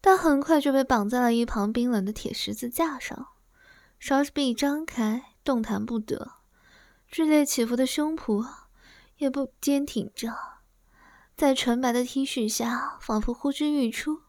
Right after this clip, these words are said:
很快就赢得了胸部发育甚微的大小姐的关注。“哼，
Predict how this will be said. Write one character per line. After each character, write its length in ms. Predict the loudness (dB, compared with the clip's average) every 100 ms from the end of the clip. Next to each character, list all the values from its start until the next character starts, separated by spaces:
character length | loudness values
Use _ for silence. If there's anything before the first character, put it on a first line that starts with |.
| _ _ _ _ _ _ _ _ _ _ _
很 380 | 0 4 4 2
快 480 | 0 2 4 2 0
就 160 | -2
赢 240 | 0 -2 0
得 140 | 0
了 140 | 0
胸 320 | -2 -2 -2 -2
部 140 | -4
发 200 | -2 -2
育 100 | -2
甚 240 | -2 -2
微 100 | -2
的 80 | -2
大 180 | -4 -4
小 220 | -2 -2
姐 140 | -2 -4
的 100 | -4
关 240 | -4 -6
注。 220 | -8 -12 -12 _ _ _ _ _ _ _ _ _ _ _ _ _ _ _ _ _ _ _ _ _ _ _ _ _ _ -10
“哼， 400 | 4 6 6